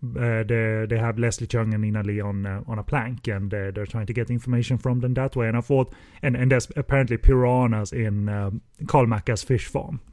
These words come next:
I don't know if that's, uh, plausible or not, but the piranhas are, it's a cinematic thing that, uh, they're gonna chow and chomp down on you if you fall into it. And I think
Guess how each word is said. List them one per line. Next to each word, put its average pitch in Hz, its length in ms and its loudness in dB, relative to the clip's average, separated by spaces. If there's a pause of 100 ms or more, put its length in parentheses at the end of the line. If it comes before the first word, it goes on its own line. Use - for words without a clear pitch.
(500)
I 135 40 -4
don't 107 140 -2
know 95 60 -4
if 101 100 -8
that's, - 360 -6 (340)
uh, - 40 -8
plausible 160 600 4
or 139 80 2
not, 147 240 -2 (100)
but 123 160 0
the 123 140 2
piranhas 123 540 4
are, 113 280 0 (180)
it's 127 260 -2
a 127 40 0
cinematic 127 540 2
thing 143 220 -2
that, 117 220 -4
uh, 117 240 -2 (680)
they're 120 320 4
gonna 117 380 4 (400)
chow 131 380 2 (160)
and 127 120 -2
chomp 123 220 0
down 123 240 2
on 123 100 4
you 175 240 -2
if 120 140 -8
you 127 60 -4
fall 123 220 0
into 131 180 0
it. 196 140 -4 (800)
And 170 300 4
I 160 40 -2
think 220 200 -4